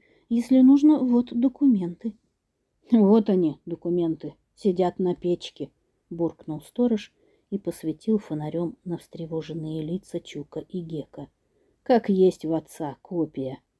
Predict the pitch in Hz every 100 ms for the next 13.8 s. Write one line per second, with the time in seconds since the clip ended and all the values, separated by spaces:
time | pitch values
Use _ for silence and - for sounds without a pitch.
0 | _ - 185 202 185 190 196 202 165 143
1 | - 208 170 - - - - _ _ _
2 | _ - 196 233 254 - - 196 214 190
3 | 170 - 175 - 175 - 135 139 - 143
4 | _ _ _ _ _ - 208 226 - 330
5 | 254 190 202 _ - 254 190 147 139 147
6 | 151 - _ _ _ _ - 214 - -
7 | 208 214 214 - 220 214 214 214 208 208
8 | 208 208 - 311 311 - 180 170 _ _
9 | - 196 190 294 302 - 190 208 226 -
10 | 226 220 208 - 208 202 208 - - 208
11 | 170 196 - 226 208 208 185 - 170 185
12 | 196 202 196 _ 180 196 226 233 170 160
13 | - 165 - 170 175 - 175 _